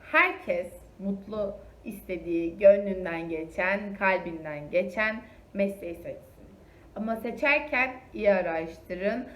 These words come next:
Araştırırken de dikkat edin. Kötü yorumlar da gelecektir. Hatta kötü yorumlar varsa biraz bakalım, e, diye düşünüyorum.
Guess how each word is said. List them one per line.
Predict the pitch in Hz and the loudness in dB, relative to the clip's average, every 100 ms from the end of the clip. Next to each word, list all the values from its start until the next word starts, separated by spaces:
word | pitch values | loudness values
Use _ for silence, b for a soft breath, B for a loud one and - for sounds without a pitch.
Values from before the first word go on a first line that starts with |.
| B B | B B
Araştırırken | 214 220 240 247 - 214 202 190 180 202 175 170 170 190 | 0 2 2 -2 -8 -8 -2 -2 -4 -8 -8 -8 -8 -2
de | 190 233 302 320 311 196 | -2 0 0 -2 -4 -8
dikkat | 190 - - | -10 -12 -12
edin. | - - 156 196 - - - - - B B B - | -12 -12 -14 -16 -20 -20 -20 -20 -20 B B B -10
Kötü | 254 254 269 | -8 -4 -2
yorumlar | 233 226 220 208 170 | -2 -4 -4 -4 -4
da | |
gelecektir. | 165 170 165 - - - - - - | -6 -8 -12 -12 -14 -16 -20 -20 -8
Hatta | 277 277 392 | -4 -2 -2
kötü | 392 302 330 | -2 -4 0
yorumlar | 311 302 294 294 | 0 0 -2 -2
varsa | 285 302 311 196 | 0 -2 -2 -2
biraz | 185 185 185 | 0 0 -2
bakalım, | 165 160 151 - - - B B B B B - | -6 -4 -6 -8 -18 -20 B B B B B -4
e, | 165 165 160 151 139 | -2 0 0 0 -4
diye | 170 156 151 | -4 -2 -4
düşünüyorum. | 160 - 165 156 151 180 247 285 | -8 -12 -12 -6 -4 -2 -2 -4